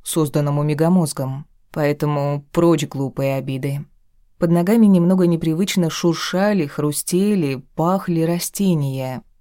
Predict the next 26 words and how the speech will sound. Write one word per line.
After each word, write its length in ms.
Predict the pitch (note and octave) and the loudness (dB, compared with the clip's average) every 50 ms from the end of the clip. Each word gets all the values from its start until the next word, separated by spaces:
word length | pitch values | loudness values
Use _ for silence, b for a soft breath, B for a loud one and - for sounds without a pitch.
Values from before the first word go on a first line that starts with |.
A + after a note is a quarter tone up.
| _ | _
Вместо 360 | - D#3+ D#3 D#3+ D3+ D3 - D3+ | -4 0 0 0 0 0 -4 -4
привычного 560 | - D#3 D3+ D#3+ E3 - - E3 D3+ D3 D3 | -4 -2 -2 -2 -2 0 -2 0 0 0 -2
пола 320 | D3 - E3 E3+ E3+ D#3+ | 0 2 4 4 4 4
и 100 | D3+ D3 | 2 0
стен – 480 | D3 - - - - F#3+ G3+ G#3 F#3 - - | -2 -4 -4 -2 0 2 2 2 2 0 -2
зелёная 580 | D#3 C3+ D#3 D3+ D3 D#3+ F3+ F#3 F#3 F3 F3 | -2 -2 0 0 2 2 2 4 4 2 2
трава 640 | E3 - D#3+ E3 D#3 D3 C#3 D3 E3 G3 G#3 F3+ C#3+ | 0 0 0 0 0 0 0 2 2 2 2 2 0
и 280 | - - D3 D3 C#3+ C#3+ | -2 -4 -4 -4 -2 -2
высокие 600 | C#3 D3 C#3+ - - D#3+ D#3+ E3 - - E3+ E3 | -2 -2 -4 -2 -2 -2 -2 -2 -2 -2 -2 0
мощные 480 | D#3+ E3 E3+ E3 - - E3 D#3+ D#3 | 2 2 0 0 0 0 0 0 0
деревья 840 | D3+ C#3+ D#3 D#3+ D#3+ F3 G3 A3 G#3 E3 C#3+ C3+ C#3+ C#3+ C3+ B2+ B B B B B | 0 0 0 2 2 2 2 2 2 2 0 0 0 0 0 -2 B B B B B
с 160 | - - - | -8 -4 -2
огромными 720 | E3 D3+ C#3+ D#3 D#3 D#3 E3+ F3+ F3+ E3+ D#3+ D3+ D3+ D3 C#3+ | -2 0 0 2 2 4 4 4 4 4 2 0 0 -2 -2
пурпурно-коричневыми 1300 | D3 - D#3 D3+ C#3+ - E3 D#3+ D#3+ D#3+ D#3 D3+ - D#3+ D3+ D#3+ D#3+ - - E3 D#3 D3+ D#3 D#3 D#3 | -2 -2 -2 -2 -2 -4 -2 0 0 0 0 0 0 0 0 0 -2 -2 -4 -2 -2 0 0 0 0
листьями, 960 | D#3 D#3 E3 F#3 G3+ G3+ F#3 - - - C#3+ C#3+ C3+ C#3 C#3 C3+ C3+ B2+ - - _ | 0 0 0 2 2 0 0 -2 -4 -4 -2 -2 -2 -2 -2 -4 -6 -6 -8 -12 _
стремящимися 880 | - - - D#3+ D#3+ D#3 D#3 D#3 D3 - - D3+ D3+ D3 - - D#3 D3 | -12 -6 -2 0 0 2 2 0 -2 -2 -2 -2 -2 -4 -2 0 0 0
опять-таки 580 | C#3+ - D#3 D3+ - - - D3+ D3 - D#3+ | 0 0 -2 -2 -2 -2 -4 -4 -2 0 4
не 200 | E3 E3+ E3+ E3 | 6 6 6 6
к 80 | D3 - | 4 2
бескрайнему 720 | D3 E3 - - - D#3+ D#3 D#3+ E3+ F3 F3+ F3+ F3+ F3 F3 | 0 0 -2 -2 -2 0 2 2 4 4 4 4 4 4 4
небу, 560 | F3 F3+ F#3 F#3+ F3+ D#3 C#3 C3+ C3+ C3 C3 | 4 6 6 6 4 4 2 0 -4 -4 -2
залитому 540 | C3 D#3 D#3 D3 D3+ D3 C#3+ D3 C#3 C#3 C#3 | 0 0 2 2 0 0 -2 -2 -4 -4 -4
солнцем 640 | - - D#3+ E3 F3 E3+ E3 - - D3 C#3+ C#3+ | -2 0 2 2 2 2 0 -2 -4 -4 -4 -2
или 260 | C#3 C#3 C#3+ C#3 C#3 C#3 | -2 -2 -2 -2 -2 -2
усыпанному 640 | C#3+ D3 - - D#3 C#3+ D3+ C#3+ C#3+ C#3+ C#3+ C#3 | -2 -2 -2 -2 -2 -2 -2 -2 -2 -2 -4 -4
звёздами, 800 | C#3 C#3+ C#3+ D3 D#3+ D#3 D#3 D3+ D3+ C#3+ C#3 C#3 C#3 C#3 F3 | -4 0 0 0 0 0 0 -2 -2 -2 -2 -4 -6 -8 -10